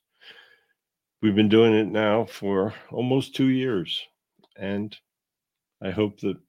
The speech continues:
many of you are telling your friends about it. We've even taken his messages, sixty of them, and put 'em into book form. It's called Messages of God for a Modern World. It's available on Amazon. You can go through my website, barry strom dot com.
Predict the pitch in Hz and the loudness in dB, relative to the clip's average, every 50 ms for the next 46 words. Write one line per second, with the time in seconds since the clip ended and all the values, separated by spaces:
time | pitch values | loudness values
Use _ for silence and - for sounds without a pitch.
0 | _ _ - 98 101 98 104 104 104 101 104 110 110 110 104 - - 113 110 110 | _ _ -6 -2 0 2 2 2 2 2 0 0 0 0 -2 -2 -2 -2 -2 -2
1 | 110 104 107 98 - 113 104 107 117 - 95 85 - 80 78 80 82 87 92 - | -2 -2 -4 -4 -4 -4 -4 -4 -4 -8 -10 -10 -10 -8 -8 -8 -8 -10 -12 -14
2 | _ _ _ _ _ _ - - - - _ _ _ _ _ _ - - _ - | _ _ _ _ _ _ -20 -20 -20 -20 _ _ _ _ _ _ -20 -14 _ 2
3 | 110 107 107 117 120 107 120 117 110 - 120 117 117 113 123 117 104 98 113 113 | 4 6 6 6 4 4 0 -2 -2 0 0 0 0 0 -2 -4 -4 -4 -4 -4
4 | 92 - - 104 104 110 110 - - 110 92 104 110 113 - - - - 131 123 | -6 -6 -4 -2 -2 -2 -2 -4 -6 -6 -6 -6 -8 -8 -8 -8 -6 -4 -4 -4
5 | - - 104 98 92 87 90 98 104 104 110 107 95 95 90 - _ - 104 98 | -4 -4 0 0 2 2 0 0 -2 -6 -6 -4 -6 -6 -8 -6 _ -4 -2 0
6 | 101 107 107 107 110 - - - 127 127 - - - - 95 82 78 - - 92 | 0 0 0 0 -2 -4 -6 -6 -6 -6 -6 -8 -10 -10 -8 -8 -8 -8 -10 -14
7 | - _ _ _ _ _ _ _ _ _ _ _ - - - - 104 101 90 85 | -18 _ _ _ _ _ _ _ _ _ _ _ -20 -10 -4 0 0 0 2 2
8 | 101 113 110 - 120 107 95 104 104 95 101 107 104 98 104 101 104 104 101 - | 2 2 2 2 0 -2 -2 -2 -4 -6 -6 -8 -6 -2 0 0 0 0 -2 -4
9 | - 101 104 101 101 101 101 101 101 101 98 98 101 101 107 113 120 120 123 - | -4 -2 0 2 2 2 2 2 0 -2 -2 -2 -2 0 0 -2 -2 -4 -6 -12
10 | _ _ _ _ _ _ - - _ _ - 98 87 82 95 101 110 104 92 104 | _ _ _ _ _ _ -20 -20 _ _ -6 -4 0 2 2 2 2 2 0 -2
11 | 101 101 98 98 98 101 104 104 98 95 101 98 104 110 110 98 - - 131 - | -2 0 0 0 0 -2 -2 -4 -4 -4 -4 -4 -4 -4 -6 -10 -14 -18 -18 -12
12 | - 87 90 85 90 95 92 - - - 104 104 101 98 98 95 95 95 95 87 | -10 -8 -6 -4 -4 -4 -4 -6 -6 -6 -4 0 0 2 2 2 0 0 -2 -4
13 | - - - 92 92 98 98 95 _ 90 90 92 92 90 - - - 95 90 95 | -6 -6 -4 -2 -2 -2 -4 -6 _ -6 -4 -4 -4 -6 -6 -6 -4 -4 -4 -2
14 | 95 92 90 90 85 - - 90 87 92 98 107 107 | -4 -4 -4 -6 -6 -10 -10 -8 -8 -6 -8 -10 -12